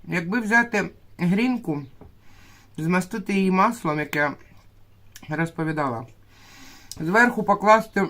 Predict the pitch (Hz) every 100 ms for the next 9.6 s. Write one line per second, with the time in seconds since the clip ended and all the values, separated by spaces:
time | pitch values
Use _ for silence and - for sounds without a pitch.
0 | - 185 - - 185 202 196 196 226 262
1 | 175 - 190 190 196 - - 165 165 -
2 | - - - - - - - - - -
3 | - - 123 143 180 175 175 208 226 214
4 | - 170 170 180 180 180 240 240 - 160
5 | 147 135 - - - - - - - -
6 | - - - - - - - - 180 208
7 | 214 214 208 208 214 196 - 190 185 196
8 | 190 170 165 151 147 143 135 135 139 131
9 | 131 120 - 123 123